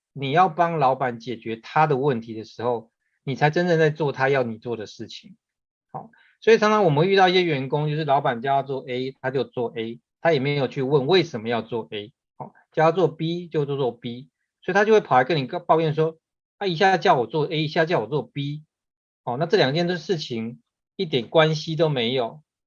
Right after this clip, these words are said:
他也叫我做，然后给 A 给完之后他又改，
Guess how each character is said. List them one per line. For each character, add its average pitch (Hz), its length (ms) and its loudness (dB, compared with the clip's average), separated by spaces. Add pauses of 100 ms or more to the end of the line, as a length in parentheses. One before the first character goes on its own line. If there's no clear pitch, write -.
(120)
他 165 100 -4
也 139 100 -2
叫 156 160 4
我 123 180 -2
做， 139 240 -2
然 139 140 -2
后 175 300 4 (260)
给 202 240 4
A 208 140 4
给 147 280 -4
完 117 240 0
之 156 120 0
后 196 120 4
他 180 160 0
又 196 140 2
改， 127 280 -6